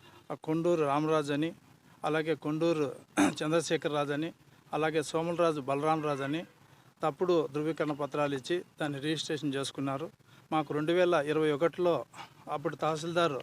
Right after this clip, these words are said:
కనకదుర్గ, దుర్గయ్య గారు మాకు పట్టాలు మంజూరు చేశారు. తర్వాత మేము అక్కడ వచ్చి బేర్స్ మట్టాలు వేసుకోవడం జరిగింది. ఈ మధ్య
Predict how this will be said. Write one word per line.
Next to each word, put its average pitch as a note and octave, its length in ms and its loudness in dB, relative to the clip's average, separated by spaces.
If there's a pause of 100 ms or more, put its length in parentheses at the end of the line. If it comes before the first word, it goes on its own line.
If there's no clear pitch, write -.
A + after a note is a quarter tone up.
(120)
కనకదుర్గ, D#3 600 2
దుర్గయ్య D3 420 -2
గారు D3 380 -2 (480)
మాకు D3 580 -2 (220)
పట్టాలు D#3 300 0
మంజూరు C#3+ 300 -4
చేశారు. C#3 440 -6 (580)
తర్వాత E3+ 300 4
మేము D#3 240 0
అక్కడ C#3+ 200 -2
వచ్చి D#3 180 0
బేర్స్ D#3 300 0
మట్టాలు D#3+ 300 -2
వేసుకోవడం C#3+ 380 -4
జరిగింది. C#3 440 -6 (480)
ఈ F3 80 4
మధ్య E3 420 2